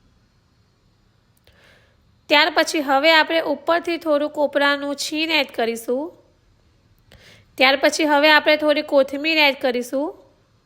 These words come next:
અને આ રીતે બધું બરાબર મિક્સ કરી લઈશું.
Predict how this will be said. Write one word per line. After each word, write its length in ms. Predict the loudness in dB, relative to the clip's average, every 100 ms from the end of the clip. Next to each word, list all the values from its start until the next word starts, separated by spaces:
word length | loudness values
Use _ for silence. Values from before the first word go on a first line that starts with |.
| _ _ _ _ _ _ _ _ _ _ _ _ _ _ _ _ _ -6
અને 220 | -2 0
આ 200 | 4 4
રીતે 320 | 4 0 0
બધું 360 | 2 0 0 0
બરાબર 420 | 2 4 4 0
મિક્સ 260 | -2 -6 -2
કરી 220 | 0 2
લઈશું. 500 | 0 -2 -2 -4